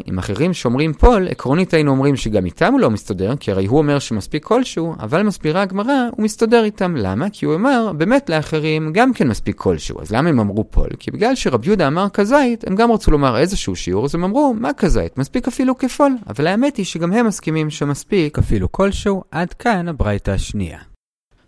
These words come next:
הקושייה השלישית זה תשע שורות לפני סוף עמוד א', וזה לא מברייתא אלא ממשנה באוקצין, שם מדובר על שרביט של קטניות, כלומר איזשהו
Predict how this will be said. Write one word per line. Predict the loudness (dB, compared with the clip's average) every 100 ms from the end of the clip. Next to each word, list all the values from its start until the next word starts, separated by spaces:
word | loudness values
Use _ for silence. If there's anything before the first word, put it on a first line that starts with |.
| -10
הקושייה | 0 0 2 2
השלישית | 2 -2 -6 -2 -2 -4
זה | -4
תשע | 0 0 0
שורות | -2 2 2 0
לפני | -6 -4
סוף | -4 -4
עמוד | -4 -4 -2
א', | -2 -2 -8
וזה | -6 0 0
לא | 2
מברייתא | 0 0 2 2 0 -2
אלא | 0
ממשנה | -2 -2 -4 -2 0
באוקצין, | 0 -4 -6 -8 -6 -4
שם | 0 2
מדובר | 2 0 0
על | 0 0
שרביט | -2 -2 -4 -2 -4 -2
של | -6
קטניות, | -6 -8 -4 -4 -4 -6
כלומר | -6 0 2 2
איזשהו | -2 -4 -4